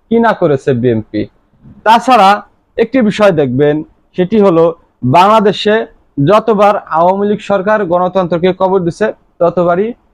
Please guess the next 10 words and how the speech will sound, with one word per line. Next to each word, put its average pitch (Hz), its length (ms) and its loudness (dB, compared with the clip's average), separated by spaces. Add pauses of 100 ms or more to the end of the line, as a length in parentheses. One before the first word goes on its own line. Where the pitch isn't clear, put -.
(140)
এ, 147 240 0
বিএনপি 208 760 -2
গণতন্ত্রকে 190 600 -2
পুনরুদ্ধার 190 600 -2
করেছে। 120 440 -2 (360)
তাছাড়া 233 380 2
যদি 247 320 0
আরেকটি 247 380 0
কথা 220 260 0
বলি, 196 380 0